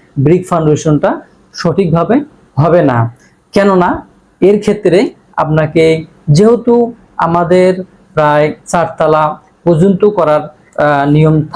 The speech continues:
আছে ব্রিক ফাউন্ডেশন দিয়ে, তারপরও কিন্তু যখনই আপনার তিন, তিন থেকে উপরে যাবেন তখনই কিন্তু এটার সঠিক ব্যবহার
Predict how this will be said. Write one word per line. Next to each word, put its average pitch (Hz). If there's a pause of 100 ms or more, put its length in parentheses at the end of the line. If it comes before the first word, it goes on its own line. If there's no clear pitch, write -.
আছে 175 (560)
ব্রিক 170
ফাউন্ডেশন 156
দিয়ে, 143
তারপরও 208
কিন্তু 202
যখনই 180
আপনার 175
তিন, 165 (420)
তিন 180
থেকে 170
উপরে 156
যাবেন 147 (260)
তখনই 220
কিন্তু 214
এটার 185
সঠিক 185 (340)
ব্যবহার 156